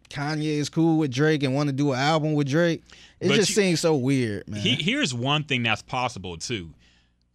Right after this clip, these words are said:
Speaker 2: Kanye might have said this stu-, stuff in the vicinity of Pusha T, not knowing that Pusha T still had resentment towards Drake and still didn't like him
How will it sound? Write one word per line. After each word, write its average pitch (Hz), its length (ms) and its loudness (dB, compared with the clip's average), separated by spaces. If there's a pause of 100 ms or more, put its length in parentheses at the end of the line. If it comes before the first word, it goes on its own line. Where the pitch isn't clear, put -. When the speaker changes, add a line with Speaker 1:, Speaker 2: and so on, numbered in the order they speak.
Speaker 2:
Kanye 185 680 0
might 123 320 0
have 123 160 -4
said 135 340 -2
this 131 180 -4
stu-, 135 280 -6
stuff 127 520 -4 (600)
in 151 180 4
the 147 60 0
vicinity 135 680 2
of 120 340 0
Pusha 135 340 -2
T, 139 380 -2 (480)
not 127 400 0
knowing 139 380 0
that 117 220 0
Pusha 120 300 -4
T 117 220 -4
still 117 240 -8
had 107 240 -6
resentment 98 480 -8
towards 101 220 -12
Drake 95 440 -8 (200)
and 98 120 -10
still 120 200 -4
didn't 101 220 -8
like 101 260 -4
him 85 260 -12